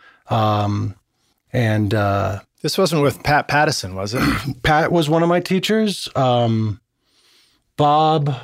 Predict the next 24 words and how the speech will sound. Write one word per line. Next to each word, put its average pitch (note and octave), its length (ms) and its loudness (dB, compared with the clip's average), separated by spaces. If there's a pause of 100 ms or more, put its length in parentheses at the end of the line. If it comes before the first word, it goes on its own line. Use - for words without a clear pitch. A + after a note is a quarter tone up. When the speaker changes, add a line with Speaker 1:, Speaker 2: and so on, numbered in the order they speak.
(360)
Speaker 1:
who C3+ 120 2
I A#2+ 100 4
can't C#3 220 0
remember C3 300 2
his B2 160 0
last C3 280 0
name, D#3 500 0
um, D3 840 0 (160)
and C#3+ 600 0
John C#3 320 2
Ulrich D#3 680 0
was F3 120 0
one F3 120 2
of F3 80 2
the F3 60 0
teachers. F3 720 -2
Speaker 2:
Mm-hmm. D3 320 -10
Speaker 1:
And, C3+ 580 0 (840)
uh, C#3 420 2
it F#3+ 120 2
was D3+ 200 2
a B2+ 140 2
really, D#3 560 2
really A#2+ 580 2